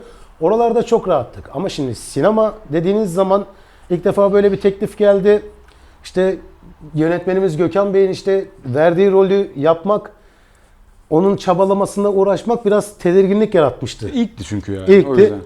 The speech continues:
Speaker 1: Ama sete geldim işte, seninle tanıştım. Yönetmenimizle, yapımcımızla tanıştıktan sonra ve set ortamını gördükten sonra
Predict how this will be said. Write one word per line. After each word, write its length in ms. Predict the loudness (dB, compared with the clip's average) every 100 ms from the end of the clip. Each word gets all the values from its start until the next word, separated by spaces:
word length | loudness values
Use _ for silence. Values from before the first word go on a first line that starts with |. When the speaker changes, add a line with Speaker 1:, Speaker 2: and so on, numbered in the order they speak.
| -4
Speaker 1:
Ama 180 | -2
sete 280 | 0 0 2
geldim 300 | 4 2 2
işte, 160 | -4 -6
seninle 280 | -2 -2 0
tanıştım. 520 | 0 0 2 0 0 -4
Yönetmenimizle, 760 | -2 -2 0 0 0 -2 -2
yapımcımızla 680 | -2 -2 -4 -4 -4 -4 -4
tanıştıktan 500 | -4 -6 -6 -6 -6
sonra 240 | -4 -2
ve 80 | -2
set 220 | -2 -2
ortamını 380 | -2 -2 -4 -4
gördükten 440 | -4 -4 -4 -4 -4
sonra 360 | -4 -6 -6